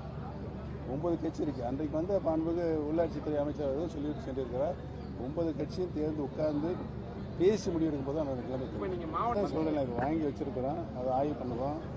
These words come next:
Speaker 1: மாவட்டங்களில் நேரடியா போய் இப்ப கூட்டத்தை நடத்த போறோம். அங்கே கிடைக்கிற கருத்துக்களை ஆய்வு பண்ணி சம்பந்தப்பட்டவர்கள் அனைவரும் மே-, இந்த கட்சி உருவாக்கியவர்கள் இன்னும் இருக்கிறாங்க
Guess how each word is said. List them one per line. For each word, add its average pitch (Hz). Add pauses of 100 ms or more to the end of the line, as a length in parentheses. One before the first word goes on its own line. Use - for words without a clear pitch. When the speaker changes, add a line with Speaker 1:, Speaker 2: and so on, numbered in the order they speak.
(300)
Speaker 1:
மாவட்டங்களில் 156
நேரடியா 156
போய் 139
இப்ப 135 (320)
கூட்டத்தை 151
நடத்த 135
போறோம். 151
அங்கே 147
கிடைக்கிற 135
கருத்துக்களை 135
ஆய்வு 135
பண்ணி 123 (680)
சம்பந்தப்பட்டவர்கள் 180
அனைவரும் 170
மே-, 156 (160)
இந்த 135
கட்சி 139
உருவாக்கியவர்கள் 160
இன்னும் 156
இருக்கிறாங்க 139